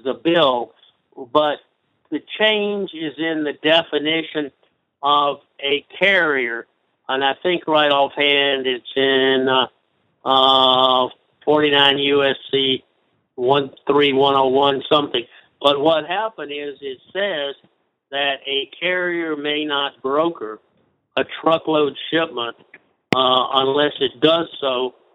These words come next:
acting as a, uh, as a broker or a freight forwarder. And in implementation of the act, it says that the broker must clearly disclose, uh, its relationship in any transaction.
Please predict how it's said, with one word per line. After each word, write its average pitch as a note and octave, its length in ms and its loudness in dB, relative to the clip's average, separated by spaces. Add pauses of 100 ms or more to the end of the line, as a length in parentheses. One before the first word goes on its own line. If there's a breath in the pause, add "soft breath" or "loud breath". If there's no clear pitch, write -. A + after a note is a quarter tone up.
acting C#3+ 460 -2
as C3+ 240 -2
a, B2+ 240 -6 (560)
uh, B2+ 160 -6
as C#3 280 -2
a B2+ 200 0
broker D3+ 360 0
or B2+ 280 2
a A#2 120 -6
freight C#3+ 360 2
forwarder. C#3+ 500 0 (500 soft breath)
And C#3+ 180 4
in C3+ 160 0
implementation D#3 1000 0
of C3 100 -2
the C3 160 2
act, C3+ 320 2
it C3+ 140 -4 (120)
says D3+ 280 2 (720)
that C#3+ 260 -2 (200)
the C#3+ 80 -2
broker D#3 480 0
must D3 300 -2
clearly E3+ 440 0
disclose, D#3+ 680 0 (600)
uh, B2 280 -2
its D#3 300 0
relationship D3 1200 -2
in C3+ 120 -4
any C#3 240 0
transaction. C#3+ 920 0